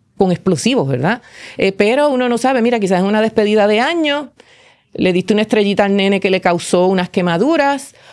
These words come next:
o se explotó un petardo que terminó en una historia triste,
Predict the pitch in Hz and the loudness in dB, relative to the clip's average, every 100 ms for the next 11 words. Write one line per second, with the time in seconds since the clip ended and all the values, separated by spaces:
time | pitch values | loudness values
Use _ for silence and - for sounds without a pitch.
0 | - 180 175 180 - 180 156 165 175 175 | -6 -4 0 -2 0 0 2 2 0 0
1 | 208 196 175 180 190 180 175 170 170 165 | 0 0 0 0 -2 0 0 0 0 0
2 | 180 185 180 170 165 156 180 180 180 185 | 0 0 0 0 -2 -2 0 0 0 0
3 | 180 175 254 330 - - 233 254 | 2 0 0 -2 -2 -2 -2 -4